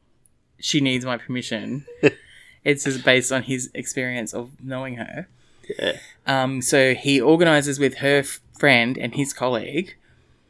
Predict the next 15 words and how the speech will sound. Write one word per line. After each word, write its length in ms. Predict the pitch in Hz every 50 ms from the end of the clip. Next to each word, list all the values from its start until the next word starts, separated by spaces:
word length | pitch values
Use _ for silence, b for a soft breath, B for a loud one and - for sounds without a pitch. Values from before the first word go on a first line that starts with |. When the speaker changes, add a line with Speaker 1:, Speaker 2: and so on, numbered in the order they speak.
| _ _ _ _ _ _ _ _ _
Speaker 1:
He's 160 | 151 139 135
like, 160 | 143 131 127 - - 147
Okay, 180 | 139 139 135 120
this 200 | 117 139 - 165
is 100 | 151 143
the 40 | 139
day 160 | 143 135 131
I'm 120 | 131 135
going. 400 | 127 127 127 127 139 214 294 277
Speaker 2:
Mm-hmm. 420 | - - _ _ _ _ _ - 135
Speaker 1:
And 280 | 131 135 131 143 - -
if 180 | 143 135 -
she 720 | - - - 156 147 139 139 143 143 143 151 151 135 - _
is 760 | - 131 131 131 127 127 127 127 131 131 127 - - - - _ _ _ _ _ _ _ _ _ _ _ _ _ _ _ _ _ _ _ -
unmarried, 680 | 151 147 147 143 135 135 156 226 320 339 320 -